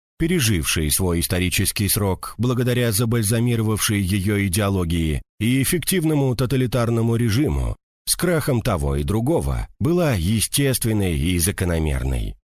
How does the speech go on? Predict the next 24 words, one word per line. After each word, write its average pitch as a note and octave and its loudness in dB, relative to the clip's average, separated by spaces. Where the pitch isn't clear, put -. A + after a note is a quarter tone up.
Другие A2+ 0
скажут, D2 -2
что D#2+ -2
эту G2 0
архаичную A2 0
клетку, C3+ -2
в - -4
которую F#2 0
были E2+ 0
заключены G2+ 0
не B2 2
только D#3+ 0
разные A2 0
нации, C2+ -2
но G2 0
и G#2+ 2
разные G2+ 0
цивилизации, G2+ -2
и, C#3+ 2
в C#3 0
сущности, C#3+ 0
разные F2 0
исторические F2 -2
эпохи, F#2+ -2